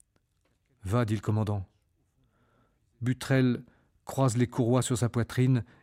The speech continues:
étage les bidons sur son ventre, sur ses flancs et sur ses reins, puis s'en va. « Ne passe pas par le boyau six, Butrel. » «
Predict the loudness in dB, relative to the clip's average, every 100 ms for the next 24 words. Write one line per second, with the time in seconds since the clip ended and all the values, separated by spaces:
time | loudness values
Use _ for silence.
0 | -4 0 2 2 2 2 2 2 0 -2
1 | 0 0 2 0 -4 -20 _ _ _ _
2 | _ -10 -6 -2 -2 0 2 0 -2 _
3 | _ -8 -4 -4 -2 0 2 0 -6 _
4 | _ _ _ _ _ -4 0 0 0 -2
5 | -6 _ _ _ _ _ _ _ _ _
6 | _ 0 2 2 2 2 4 6 6 6
7 | 6 4 2 -2 0 -2 0 -2 -2